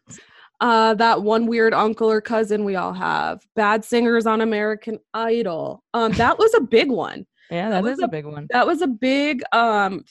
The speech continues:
Speaker 1: thing that a lot of, like, newer articles and studies have pointed to
Speaker 2: That's a good one.
Speaker 1: is these,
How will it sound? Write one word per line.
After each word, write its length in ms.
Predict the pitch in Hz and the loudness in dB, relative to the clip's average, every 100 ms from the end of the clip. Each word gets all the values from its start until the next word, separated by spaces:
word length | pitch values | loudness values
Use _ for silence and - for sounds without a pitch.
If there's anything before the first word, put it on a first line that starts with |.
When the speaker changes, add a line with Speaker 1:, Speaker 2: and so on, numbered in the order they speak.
| - | -2
Speaker 1:
thing 200 | 277 285 | 2 4
that 140 | 247 | 4
a 60 | 220 | 4
lot 420 | 226 214 214 - | 2 2 2 4
of, 580 | 233 226 220 208 208 190 - _ _ - | 4 4 2 2 0 -2 -14 _ _ -4
like, 220 | 214 202 | -4 -2
newer 360 | 220 214 220 220 | -2 0 2 2
articles 840 | 185 202 208 - 214 208 208 202 | 0 0 -4 -4 -2 0 -2 -4
and 140 | - 202 | -6 -8
studies 580 | - 208 190 208 220 220 | -4 -2 0 0 -4 -4
have 260 | - 214 | -4 -4
pointed 500 | - 208 202 240 285 - | -4 -4 -2 0 -2 0
to 320 | 339 370 392 - _ - - | 0 2 0 -4 _ -20 -16
Speaker 2:
That's 160 | 196 | -14
a 60 | 302 | -4
good 160 | - | 0
one. 140 | 277 262 | 0 -2
Speaker 1:
is 260 | 240 _ _ _ _ | -8 _ _ _ _
these, 500 | 202 269 269 269 226 | -2 2 2 0 -2